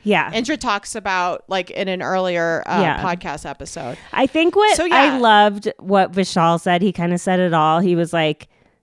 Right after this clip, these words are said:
Speaker 1: "This isn't a birthday party. Like, you're not
Speaker 2: Yeah.
Speaker 1: R S V P ing for a birthday party. This is a wedding."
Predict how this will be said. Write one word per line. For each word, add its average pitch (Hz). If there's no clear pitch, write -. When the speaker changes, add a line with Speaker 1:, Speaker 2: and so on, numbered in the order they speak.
Speaker 1:
"This 220
isn't 226
a 190
birthday 180
party. 151
Like, 175
you're 196
not 196
Speaker 2:
Yeah. 190
Speaker 1:
R 196
S 196
V 202
P 196
ing 170
for 175
a 165
birthday 156
party. 156
This 151
is 151
a 151
wedding." 120